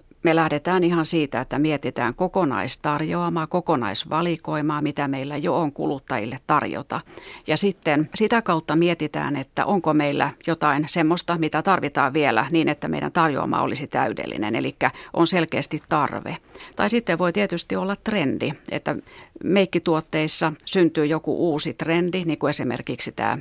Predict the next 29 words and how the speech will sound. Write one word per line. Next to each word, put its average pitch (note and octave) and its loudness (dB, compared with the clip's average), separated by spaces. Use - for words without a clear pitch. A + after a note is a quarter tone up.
C - 0
C-voide, E3+ 0
mikä E3 -2
on D3 -2
ollut C#3+ -6
tosi D#3+ 0
suosittu C#3+ -2
hittituote. D3+ -2
Me E3 2
havaitaan F3 0
analyysiemme D#3 4
kautta, D3+ 0
että - -2
tämmöinen D3+ 2
trendi E3 2
on C3+ 0
syntymässä F#3 0
ja D#3+ 4
silloin E3+ 2
me D#3 2
sitten D3 0
päätämme, G3 4
että E3 2
lähdemme D#3+ 2
mukaan D#3 4
siihen D3+ 2
ja D3 0
tuomme D3 2
sitten D3+ 0